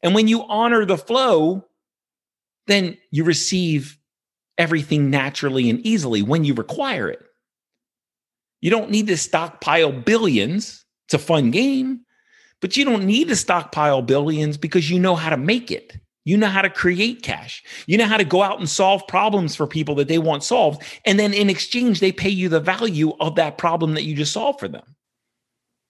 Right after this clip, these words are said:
Money's not lifeblood. Money's just a, a means of exchange on, on this planet. If you don't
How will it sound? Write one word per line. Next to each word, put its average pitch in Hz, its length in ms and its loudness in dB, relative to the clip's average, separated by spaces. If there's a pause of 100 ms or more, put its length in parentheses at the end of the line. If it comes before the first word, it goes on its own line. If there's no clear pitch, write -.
(1500)
Money's 190 320 2
not 165 180 0
lifeblood. 170 640 -2 (1700)
Money's 185 260 2
just 147 220 0
a, 107 120 0 (280)
a - 80 -6
means 160 280 2
of 143 60 0
exchange 135 640 0 (140)
on, 143 240 0
on 143 80 2
this 123 120 0
planet. 233 520 -4 (2250)
If 156 180 -2
you 160 120 2
don't 180 340 0